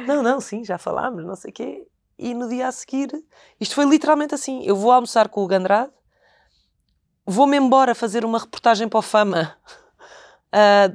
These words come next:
com o, ai, aquele ator brasileiro muito conhecido, cabelo branco alto. Como é que ele se chama? Olha, agora deixa estar. Não vou lá, não, não vou lembrar do nome dele. Muito conhecido.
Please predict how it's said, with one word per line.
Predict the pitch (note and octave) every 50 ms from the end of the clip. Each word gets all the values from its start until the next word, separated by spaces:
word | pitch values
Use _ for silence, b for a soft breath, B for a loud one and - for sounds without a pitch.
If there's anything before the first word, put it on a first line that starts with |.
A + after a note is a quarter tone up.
| - _ _
com | - A#3+
o, | A#3 A3+ A3+ A3 G#3+ G#3+ G#3+ G#3 G3+ G3+ G3 F#3+ F#3+ G3 F#3+ F#3+ -
ai, | G3+ A3 G#3+ G#3
aquele | G3 G3+ G#3 G3+
ator | G3+ G3+ G3 - G3+ G3 F3+ F3+ - _ _ _
brasileiro | - F#3+ G3 F#3+ G3 G#3 G3+ G3+ G3 F#3+ G3
muito | G3 F#3+ G#3+ G#3
conhecido, | - G3+ G3+ F#3+ - - G#3 F#3
cabelo | - - F#3 G3 G3+ G3
branco | F3+ F#3+ G3 F#3+ F#3+ -
alto. | G3 G3 F#3+ F#3+ - - _ _ _ _ _ _ _ - - - _ _ _ _ _ _ _ _ _ _ _ _ _ _ _ _ _ _ _ _ _ _ _ _ _ _ _
Como | -
é | F#3+
que | G3 G3+
ele | F#3+
se | - -
chama? | - G3+ G3 G3 F#3+ F#3+ _ F3 E3 _ _ D#3+ E3 _ _ _ D#3+ D#3 D#3+ _ _ _ _ _ _ _ _ _ _ _ _ _ _ _ _ _ _ _ _ _ _ -
Olha, | E3+ E3 D#3 E3
agora | F3 G3 G3
deixa | G3 F#3 - E3
estar. | - - - _ _ _ _ _ -
Não | D3+ E3 E3 E3 E3 E3+
vou | D#3+ E3+ F3
lá, | F3 E3+
não, | E3+ E3+ E3+ E3+ F3+ F3+ F#3
não | F#3+ F#3+
vou | F#3 G3+
lembrar | G3+ F#3+ F#3 F#3+
do | F#3+ F3+
nome | F3+ E3+ D#3
dele. | C#3 C3+ - b b b b b b b b b b _
Muito | F3+ G#3+ B3 G#3 -
conhecido. | G3+ F3 - - E3+ -